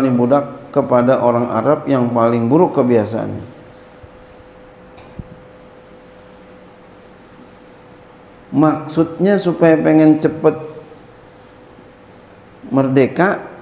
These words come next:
dia santet tuannya, dengan, dengan santet tuannya, tuannya, tuannya mati, tuannya mati, dia merdeka. Karena dia tadi habis dimudabarkan oleh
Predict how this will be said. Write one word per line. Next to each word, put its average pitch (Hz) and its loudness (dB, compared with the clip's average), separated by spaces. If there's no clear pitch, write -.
dia 117 0
santet 123 0
tuannya, 131 2
dengan, 120 2
dengan 117 0
santet 123 -2
tuannya, 131 0
tuannya, 131 0
tuannya 120 2
mati, 120 0
tuannya 123 2
mati, 120 2
dia 123 0
merdeka. 113 -4
Karena 123 2
dia 156 4
tadi 151 2
habis 139 0
dimudabarkan 135 0
oleh 139 2